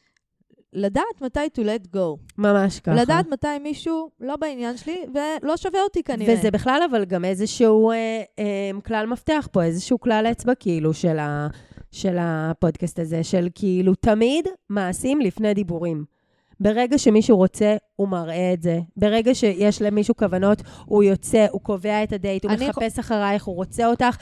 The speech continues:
Speaker 2: ולא להגיד, גם אם הוא אומר לך, "כן, כן, ניפגש", ואז קובע איתך דייט עוד שבוע, יפה שלי, הוא לא באמת רוצה אותך.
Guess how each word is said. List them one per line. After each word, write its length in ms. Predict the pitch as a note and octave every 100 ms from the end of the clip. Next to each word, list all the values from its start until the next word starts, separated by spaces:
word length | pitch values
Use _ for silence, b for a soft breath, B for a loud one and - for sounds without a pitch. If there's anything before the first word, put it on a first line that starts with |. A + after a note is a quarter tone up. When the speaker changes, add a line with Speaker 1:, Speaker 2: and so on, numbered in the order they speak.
| B B
Speaker 2:
ולא 260 | G#3+ A#3+ C#4+
להגיד, 380 | F4 C#4 E4 A#3+
גם 180 | D4 E4
אם 100 | D4+
הוא 80 |
אומר 180 | B3+ C#4
לך, 140 | D4 - B -
"כן, 240 | D#4+ D#4 C#4
כן, 160 | D4+ C#4+
ניפגש", 400 | C4 B3 C4 A#3+
ואז 180 | A3+ A#3
קובע 180 | A#3+ B3+
איתך 200 | C4 G3+
דייט 220 | A#3 B3+
עוד 140 | B3
שבוע, 380 | - A3 B3+ C4 - G#3
יפה 260 | G#3 B3
שלי, 260 | - C4+ A#3+ _
הוא 120 | - G3+
לא 100 | A3+
באמת 280 | B3 A#3
רוצה 200 | A3+ A3
אותך. 340 | G#3 G3+ D#3